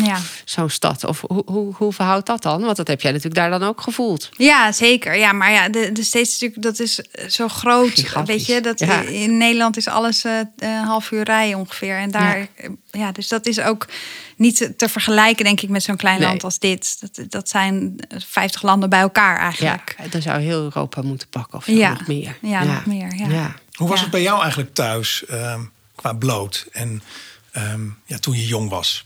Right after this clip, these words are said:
Speaker 1: Ja, dat was heel, eh, normaal eigenlijk. Maar mijn ouders liepen gewoon bloot rond waar ik bij was. Dus, eh, ik kom niet uit een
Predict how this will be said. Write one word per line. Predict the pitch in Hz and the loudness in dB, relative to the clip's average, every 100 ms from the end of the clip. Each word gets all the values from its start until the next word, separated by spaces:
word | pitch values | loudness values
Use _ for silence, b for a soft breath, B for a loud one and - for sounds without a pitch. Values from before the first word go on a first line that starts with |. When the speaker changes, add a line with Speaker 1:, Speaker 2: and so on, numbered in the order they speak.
| _ - | _ -2
Speaker 1:
Ja, | 233 214 | 0 2
dat | 165 185 | -2 -4
was | 196 190 - | -4 -4 -6
heel, | 185 190 185 190 | -6 -6 -6 -6
eh, | 180 175 175 | -6 -4 -4
normaal | 175 175 185 330 381 | -4 2 4 4 2
eigenlijk. | 311 - 277 262 - | -2 -4 -4 -4 -10
Maar | 202 196 190 | -8 -6 -6
mijn | 185 185 185 | -6 -6 -4
ouders | 185 190 196 | -6 -6 -6
liepen | 190 185 | -6 -8
gewoon | - 180 185 185 | -10 -8 -6 -4
bloot | 185 185 - | -4 -4 -6
rond | 190 226 220 | -4 -2 0
waar | 190 | -4
ik | - | 0
bij | 190 208 | 0 0
was. | 254 320 - - | -2 -6 -8 -12
Dus, | 214 - | -12 -12
eh, | 196 175 | -10 -10
ik | 185 - - - - _ | -12 -14 -18 -18 -20 _
kom | 208 190 | -2 2
niet | 226 240 | 2 2
uit | 190 190 | -2 -2
een | 190 185 180 | -4 -4 -6